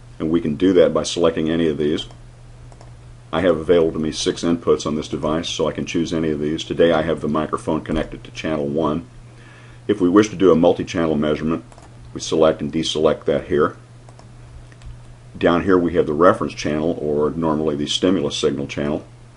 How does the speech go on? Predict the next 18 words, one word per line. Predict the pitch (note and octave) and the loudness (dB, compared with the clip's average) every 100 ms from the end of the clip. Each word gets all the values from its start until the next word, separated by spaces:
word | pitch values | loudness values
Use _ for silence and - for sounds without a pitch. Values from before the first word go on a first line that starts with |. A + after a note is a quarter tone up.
| - - - | -20 -20 -6
And | D#2+ | -4
again, | D2 E2 D#2+ D2+ - - | 0 0 0 -2 -8 -16
six, | - - F2+ - - - - - - | -4 2 2 0 -8 -8 -10 -14 -16
uh, | - - | -12 -10
channels | - E2 D2 - - | -4 -2 -2 -4 -2
available | D#2+ D#2+ C#2+ - | 2 4 2 -4
to | D#2 | -4
me, | E2 | -4
so | D#2+ D2 | -2 -2
I | C#2+ | -4
can | - | -6
select | - C#2+ C#2 E2 | -4 -4 -2 -4
any | D2+ | -4
of | D2+ | -4
these | D2 C#2+ | -4 -8
if | C#2+ | -8
I | D2 | -6
wish. | C#2+ E2 | -4 -4